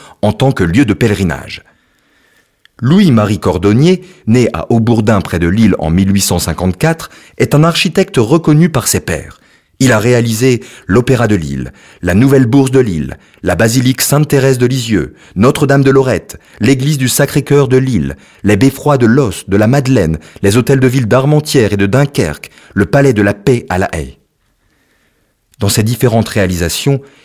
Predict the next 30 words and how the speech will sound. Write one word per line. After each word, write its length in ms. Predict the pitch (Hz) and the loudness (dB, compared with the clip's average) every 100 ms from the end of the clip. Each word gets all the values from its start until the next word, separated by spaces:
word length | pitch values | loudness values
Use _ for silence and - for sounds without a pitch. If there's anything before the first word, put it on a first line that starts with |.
| - | -2
il 140 | 139 | 0
s'inspire 520 | - 156 147 - 175 | 2 0 0 -2 0
du 120 | 123 | 0
régionalisme 840 | 107 120 127 120 104 85 85 - 82 - - | 2 2 2 2 0 -2 -6 -6 -8 -8 -4
ou 100 | 110 | 0
du 80 | |
néo-gothique. 800 | 110 123 117 98 87 - 78 - - _ _ _ _ _ _ _ _ 123 | 4 4 2 0 -2 -6 -12 -14 -20 _ _ _ _ _ _ _ _ -2
Ainsi, 300 | 143 - 180 | 0 0 -2
pour 180 | - | -4
cette 200 | - 95 | -4 -4
église, 400 | 98 98 175 175 165 - - - | -2 -2 -2 -4 -10 -18 -14 0
il 160 | 160 | 2
adopte 340 | 180 202 208 170 | 4 2 0 0
la 160 | 131 | 0
forme 340 | 120 - 147 101 | 0 -2 0 -2
traditionnelle 720 | - 151 151 - 139 104 - | -2 -2 -2 -2 0 0 2
héritée 460 | 160 120 113 - 147 | 0 0 -2 -2 -2
du 120 | 101 | 0
Moyen 380 | 90 120 113 90 | 0 2 2 0
Âge, 260 | 78 76 - - - | -4 -6 -12 -20 -8
du 140 | 113 | -4
plan 340 | 117 120 135 151 | -2 0 0 0
en 120 | 98 | -2
croix 300 | 98 - 131 | -4 -4 -2
latine, 560 | 113 92 - - 67 65 - _ _ | -2 -2 -6 -8 -10 -14 -20 _ _
et 80 | 113 | -2
dont 160 | 101 123 | 2 2
le 120 | 101 | 2
chœur 300 | - 143 139 | 2 0 0
comprend 460 | 113 98 - 110 | -4 -6 -4 -4